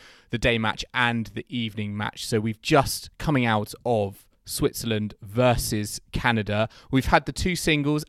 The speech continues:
and the doubles, and Switzerland came through two one. I think the big story here was in the singles, where we were sort of expecting them to split them, but actually Switzerland two nil up, job done.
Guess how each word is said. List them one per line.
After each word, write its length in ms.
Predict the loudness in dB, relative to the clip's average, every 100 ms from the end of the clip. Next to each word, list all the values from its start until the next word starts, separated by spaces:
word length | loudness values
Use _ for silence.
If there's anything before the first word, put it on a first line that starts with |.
| 0
and 220 | 0 2
the 60 | 2
doubles, 520 | 0 2 -2 -4 -8 -20 -20 _
and 360 | 0 2 0 -4 -8
Switzerland 760 | -6 -2 -2 -2 -2 -2 -4
came 320 | -4 -2 -2 -4
through 500 | -8 -2 -2 -2 -6 _
two 500 | -8 -2 0 0 -2 -4
one. 520 | 2 2 2 -2 -4 -10 -14 -6
I 60 |
think 160 | -4 0
the 80 | 2
big 220 | 4 2
story 380 | 0 0 0 -2
here 420 | -4 -2 -4 -6 _
was 300 | -2 2 2
in 200 | 2 2
the 60 | 2
singles, 600 | 0 -2 0 -2 -2 0
where 320 | 2 4 2 -4 _
we 140 | 0 2
were 120 | 0
sort 260 | 0 0
of 80 | 0
expecting 400 | -2 -2 -4 -2
them 160 | -4 -2
to 120 | -4
split 480 | -4 -4 0 0 0
them, 360 | -4 -2 -4 -8 _ _
but 120 | 0 0
actually 640 | 0 -2 -2 -2 -2 -8 _
Switzerland 720 | -12 -4 -4 0 0 0 -2 -12 _ _
two 160 | 0 2
nil 180 | 4 4
up, 260 | 4 _ _
job 220 | 0 2 4
done. 300 | 2 0